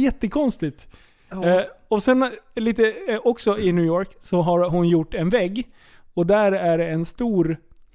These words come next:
Speaker 1: en stor fitta, är det. Det är en jättestor fitta på en hel vägg. Så. Eh, <laughs>
Speaker 2: Ja,
Speaker 1: och sen,
Speaker 2: det
Speaker 1: och vänta, och, och konstverket heter "With my pussy vision, I see through your talk."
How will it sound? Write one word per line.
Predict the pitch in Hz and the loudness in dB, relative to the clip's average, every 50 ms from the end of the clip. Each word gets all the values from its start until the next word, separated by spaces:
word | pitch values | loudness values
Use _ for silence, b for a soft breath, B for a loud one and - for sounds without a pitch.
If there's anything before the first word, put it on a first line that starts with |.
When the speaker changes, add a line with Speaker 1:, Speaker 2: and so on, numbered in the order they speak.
| B B B B B B B B B B B _ _ - | B B B B B B B B B B B _ _ -6
Speaker 1:
en | 196 202 | -6 -2
stor | - 220 196 | 0 0 0
fitta, | - - 165 - - - 196 139 - - - - | 0 -2 -6 -10 -8 -8 -8 -8 -8 -12 -18 -16
är | - 131 | -14 -14
det. | 127 - - - _ - _ _ _ - | -14 -14 -18 -20 _ -20 _ _ _ -2
Det | 175 185 170 | 0 0 0
är | 143 143 147 202 - - | 0 -2 -6 -10 -14 -8
en | 214 185 180 175 156 151 160 226 | -4 -2 0 0 -2 -4 -6 -4
jättestor | 214 180 156 - - 165 - - 175 | -4 -4 -4 -4 -6 -6 -2 -2 -2
fitta | 160 - 151 - - 151 143 | 0 -2 -4 -6 -6 -4 -2
på | 170 190 | 0 0
en | 180 170 | 0 0
hel | 196 185 165 147 | 0 0 -2 -2
vägg. | 147 143 143 120 113 - - - - - | -4 -6 -6 -8 -12 -16 -20 -20 -20 -20
Så. | _ - 160 151 139 - - - b b b b b b b b b b b _ | _ -6 -6 -6 -6 -8 -12 -20 b b b b b b b b b b b _
Eh, | - 151 156 156 156 147 - | -4 0 2 2 2 0 0
<laughs> | - | 0
Speaker 2:
Ja, | 196 202 202 208 | 0 2 4 4
Speaker 1:
och | 202 196 | 4 6
sen, | 196 226 226 240 | 6 6 6 6
Speaker 2:
det | 240 247 254 247 233 220 180 330 - - 240 | 4 0 -2 -6 -8 -12 -14 -14 -4 2 4
Speaker 1:
och | 208 220 233 | 4 4 4
vänta, | 233 214 214 202 202 175 160 - - - | 4 2 4 4 4 2 2 -2 -8 -4
och, | - 214 196 208 - - 440 494 | -2 0 0 0 -2 -8 -12 -4
och | 453 233 208 202 202 208 | 0 2 2 2 0 2
konstverket | - 220 214 208 208 - 208 202 190 - 190 - | 2 4 4 4 4 2 2 2 2 0 0 2
heter | 185 170 165 - 175 165 160 170 - b b b b b b | 2 2 2 2 2 2 2 0 -2 b b b b b b
"With | 143 147 165 156 165 | -2 0 0 0 0
my | 170 165 160 156 - | -2 -2 -2 -4 -4
pussy | - - 277 262 - - 190 | 0 0 0 2 2 0 0
vision, | 175 170 160 151 - - 165 156 151 156 135 - - - - - - 160 | 2 0 0 -2 -2 -4 -4 -4 -4 -6 -8 -10 -14 -20 -12 -8 -4 -2
I | 156 175 | -2 -2
see | - - - - 220 214 196 196 208 | -2 -4 -2 -2 0 0 0 -2 -6
through | 208 - - 190 185 180 180 170 175 - 165 | -6 -2 2 2 2 4 2 0 -4 -6 -6
your | 156 156 156 139 | -4 -4 -4 -6
talk." | 131 - - - 196 - - - - - - - | -8 -6 -6 -4 -4 -4 -8 -14 -20 -20 -20 -20